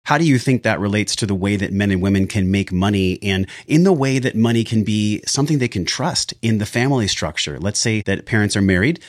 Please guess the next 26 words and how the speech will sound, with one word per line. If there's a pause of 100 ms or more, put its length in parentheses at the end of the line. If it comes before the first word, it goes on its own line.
and
they
have
a
family
of
three
kids, (280)
and
money
becomes
a
stress
point.
What
does
that
balance
look
like
between
the
man
and
the
woman